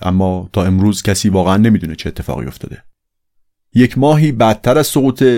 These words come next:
غیر مترقبهٔ آقای کروچینا، همین اتفاق برای مدیر قبلی ادارهٔ دارایی حزب افتاد، گئورگی پاولوف. اونم از پنجرهٔ خونش افتاد پایین.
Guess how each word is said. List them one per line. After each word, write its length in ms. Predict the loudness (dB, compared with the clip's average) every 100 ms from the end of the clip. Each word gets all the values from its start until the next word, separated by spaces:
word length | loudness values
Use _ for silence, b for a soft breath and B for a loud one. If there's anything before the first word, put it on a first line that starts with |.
| -2 -6 -2
غیر 180 | 0 2
مترقبهٔ 680 | 0 0 0 0 2 2
آقای 220 | 4 2
کروچینا، 520 | 0 0 0 0 0 0
همین 300 | 0 2 0
اتفاق 500 | -2 -2 -2 -2 -4
برای 300 | -2 2 2
مدیر 360 | 2 2 2 0
قبلی 680 | -2 -2 -2 0 4 4
ادارهٔ 420 | 2 0 0 0
دارایی 400 | 0 0 0 -2
حزب 280 | -2 -4 -6
افتاد، 460 | -12 -10 -14 _ -20 _ _ _ _ _ _
گئورگی 360 | 0 0 2 0
پاولوف. 580 | 0 -2 0 -2 -4 -16 _ _
اونم 200 | -2 0
از 160 | 0 0
پنجرهٔ 360 | 0 0 0
خونش 440 | 0 -2 -4 -4 -12 _ -16
افتاد 280 | -6 -6 -6
پایین. 260 | -6 -8